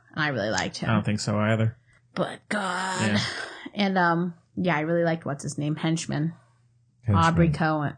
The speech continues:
Speaker 1: Aubrey Cohen? Whatever.
Speaker 2: Emery Cohen?
Speaker 1: Emery Cohen.
Speaker 2: Yeah, and I think he, he has good versatility 'cause he was in
Speaker 1: Yeah.
Speaker 2: Place Beyond the Pines
Speaker 1: I didn't
Speaker 2: and is kinda
Speaker 1: recognize
Speaker 2: punk.
Speaker 1: him.
Speaker 2: And
Speaker 1: I've
Speaker 2: the
Speaker 1: never recognized him from any ro-, I find out after the fact
Speaker 2: Yeah.
Speaker 1: every time. Like, whoa.
Speaker 2: Yeah.
Speaker 1: So he's really
Speaker 2: It
Speaker 1: an up-and-coming character actor, I guess.
Speaker 2: Yeah,
Speaker 1: Yeah.
Speaker 2: and in the,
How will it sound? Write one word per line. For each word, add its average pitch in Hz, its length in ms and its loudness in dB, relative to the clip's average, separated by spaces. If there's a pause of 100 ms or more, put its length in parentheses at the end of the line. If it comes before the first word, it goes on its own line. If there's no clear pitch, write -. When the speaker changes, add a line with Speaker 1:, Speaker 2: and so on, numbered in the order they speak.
(160)
Speaker 1:
Aubrey 160 280 0
Cohen? 190 520 0 (580)
Whatever. 156 240 6
Speaker 2:
Emery 143 260 10
Cohen? 226 340 0
Speaker 1:
Emery 240 300 6
Cohen. 180 300 6
Speaker 2:
Yeah, 156 180 8
and 180 80 6
I 185 120 2
think 330 180 0
he, 320 220 4
he 233 180 0
has 247 160 4
good 123 200 0
versatility 127 580 2
'cause 143 200 4
he 156 100 8
was 143 120 6
in 127 220 4 (320)
Speaker 1:
Yeah. 180 140 4
Speaker 2:
Place 156 300 4
Beyond 135 180 4
the 120 60 6
Pines 123 180 4
Speaker 1:
I 311 80 10
didn't 302 260 10
Speaker 2:
and 226 80 10
is - 60 8
kinda 233 180 6
Speaker 1:
recognize 165 240 4
Speaker 2:
punk. 131 120 6
Speaker 1:
him. 156 240 2
Speaker 2:
And 170 180 -4
Speaker 1:
I've - 180 10
Speaker 2:
the 262 60 12
Speaker 1:
never 311 260 8
recognized 262 600 6
him 214 200 8
from 240 200 6
any 202 240 8
ro-, 214 160 6
I 226 220 6
find 226 320 6
out 240 120 8
after 202 320 2
the 240 60 -4
fact 247 180 8
Speaker 2:
Yeah. 135 180 10
Speaker 1:
every 214 200 6
time. - 200 2
Like, 180 140 4
whoa. 202 500 8
Speaker 2:
Yeah. 147 240 8
Speaker 1:
So 247 120 4
he's 349 200 4
really 294 140 4
Speaker 2:
It 262 40 6
Speaker 1:
an 214 60 6
up-and-coming 208 600 0
character 190 360 0
actor, 147 280 -2
I 135 80 -2
guess. 143 260 -2
Speaker 2:
Yeah, 131 100 8
Speaker 1:
Yeah. 135 120 6
Speaker 2:
and 139 80 4
in 147 140 8
the, - 160 4